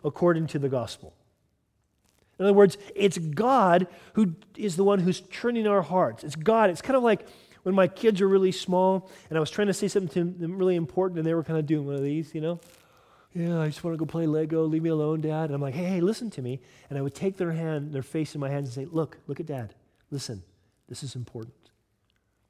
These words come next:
And I would set their face resolute to mine so they'd know that I had something important to say. God does that with our hearts. He takes the gospel, the good news about Jesus, and he says, "Okay, now listen,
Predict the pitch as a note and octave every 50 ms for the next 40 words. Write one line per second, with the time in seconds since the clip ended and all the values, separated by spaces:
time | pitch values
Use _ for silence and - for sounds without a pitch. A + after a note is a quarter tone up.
0 | _ _ _ _ C#3+ D3+ D3 C#3 C#3 C3 - - - G3 F#3+ F#3+ - F3+ D#3+ C#3+
1 | - - F3 D#3+ C#3+ - - D3+ D3+ C3+ D3 C3+ C#3+ C#3+ C#3+ C#3+ - - - _
2 | _ _ _ _ _ - C#3 B2+ B2 B2+ B2+ A2+ G2+ F2+ F2 - _ _ _ _
3 | _ _ _ _ - - C3+ C3+ B2 C3 D3 C#3 A#2+ A#2 A#2 A2+ C3 B2+ - C#3
4 | C3 B2+ B2 A2+ - - A#2+ B2 A2+ A2 - - A2+ G#2 - - _ _ _ -
5 | E3 F3 E3 E3 D#3 D3+ C#3+ C#3 C#3 C3 B2 A2 - - - B2+ A#2 - - -
6 | - - - - _ _ _ _ _ _ _ _ _ _ _ _ E3+ - F#3+ F3+
7 | - - E3+ D3+ C3+ C3+ D3 D3+ D3 - - C3+ B2 B2 A#2 D#3+ E3 F3+ E3+ D3+
8 | C#3+ D3 C#3+ C#3 C3 D3 D3+ C#3 A#2+ - C3 C3 A#2+ - A#2+ B2 B2 - C3+ A#2+
9 | B2 C3 B2+ D3+ E3 - - C#3 C#3+ C#3